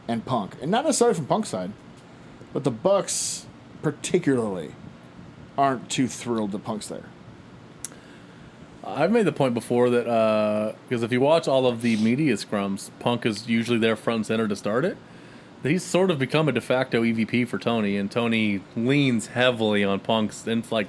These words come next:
Speaker 2: you know, opinion and influence, which is, uh, what the Bucks thought they had.
Speaker 1: Oh, they still do. I mean,
Speaker 2: Well, I mean, they still have. I mean, they're still the boss, but, uh, they don't, I don't think they like that other voice
Speaker 1: they're not as
Speaker 2: now
Speaker 1: big
Speaker 2: that
Speaker 1: as
Speaker 2: it
Speaker 1: they
Speaker 2: is
Speaker 1: thought
Speaker 2: said.
Speaker 1: they'd be.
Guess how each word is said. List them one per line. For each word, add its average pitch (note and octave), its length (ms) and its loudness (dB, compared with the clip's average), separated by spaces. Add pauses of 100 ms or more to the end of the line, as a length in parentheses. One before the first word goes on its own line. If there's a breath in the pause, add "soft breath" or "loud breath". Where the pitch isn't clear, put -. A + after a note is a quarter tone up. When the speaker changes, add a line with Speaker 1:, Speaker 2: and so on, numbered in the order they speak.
Speaker 2:
you A2+ 100 -2
know, G#2 120 -2
opinion A2 380 -4
and G#2 120 -4
influence, E3 500 -4 (880 loud breath)
which C3+ 180 -4
is, B2+ 220 0
uh, A2+ 600 2 (320)
what A3 220 0
the G3+ 60 0
Bucks F3 320 2
thought D4+ 300 0
they A2+ 120 2
had. G2+ 260 -2 (840)
Speaker 1:
Oh, C4 100 -2
they E4+ 120 2
still E3+ 260 2
do. F2+ 160 -4
I - 60 -2
mean, C#3 80 -2
Speaker 2:
Well, A#3+ 80 6
I B3+ 40 8
mean, B3+ 140 4
they - 40 -2
still E3+ 180 4
have. A#2+ 340 4
I B2+ 60 2
mean, B2+ 160 2
they're D3 120 4
still D#3+ 180 2
the A2+ 100 0
boss, G2 520 -4
but, G#2+ 220 -2 (1400 loud breath)
uh, - 80 -12 (180)
they C3+ 120 0
don't, C#3+ 240 2
I C#3+ 40 4
don't D3 120 2
think C#3 100 0
they C#3+ 100 2
like B2 260 2
that A#2+ 140 4
other A#2 200 2
voice G#2+ 500 0 (240)
Speaker 1:
they're G#3 160 2
not C4+ 180 4
as G3+ 60 2
Speaker 2:
now A#2+ 120 4
Speaker 1:
big - 100 6
Speaker 2:
that - 60 4
Speaker 1:
as - 60 4
Speaker 2:
it - 40 2
Speaker 1:
they D3 60 6
Speaker 2:
is - 100 -2
Speaker 1:
thought C#3 140 6
Speaker 2:
said. G#2 100 0
Speaker 1:
they'd C3+ 160 2
be. C#3 260 0